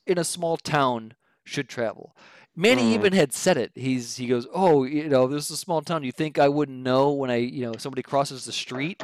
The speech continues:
Speaker 1: when he hears about Timmy coming back?" It's like, okay, so you can hear about that, but you don't know about the ancient Indian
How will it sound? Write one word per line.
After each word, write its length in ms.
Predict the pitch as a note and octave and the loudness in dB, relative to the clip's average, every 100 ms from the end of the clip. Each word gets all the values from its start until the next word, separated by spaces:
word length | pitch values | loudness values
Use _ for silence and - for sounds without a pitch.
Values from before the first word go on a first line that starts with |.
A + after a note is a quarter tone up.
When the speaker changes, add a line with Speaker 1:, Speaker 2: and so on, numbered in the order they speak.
| - | -12
Speaker 1:
when 120 | C3+ | -8
he 120 | C3 | -6
hears 160 | C#3 C3+ | -6 -4
about 200 | C3 - | -4 -4
Timmy 220 | C3+ C3+ | -8 -8
coming 260 | D3+ C3+ | -10 -10
back?" 300 | A#2+ A#2 E3 - - - | 0 2 2 -2 -18 -20
It's 100 | - | -14
like, 120 | A#3 C4 | -10 -2
okay, 260 | G#3+ G#3+ | 0 0
so 120 | F3 | -2
you 60 | G3+ | -8
can 160 | A#3+ G#3+ | -10 -8
hear 160 | A#3 | -6
about 280 | A#3 F3 B2+ | -2 -2 2
that, 180 | B2+ D#3+ | 2 2
but 100 | D3 | 0
you 60 | |
don't 260 | B2+ C#3+ B2+ | -4 -6 -4
know 140 | C3 | 0
about 340 | C#3+ C3 C3+ C3 _ - - | 0 4 2 2 _ -20 -16
the 80 | C3+ | -4
ancient 280 | D#3 D#3 E3 | -2 -2 -8
Indian 320 | D#3 E3 D3+ | -8 -4 -4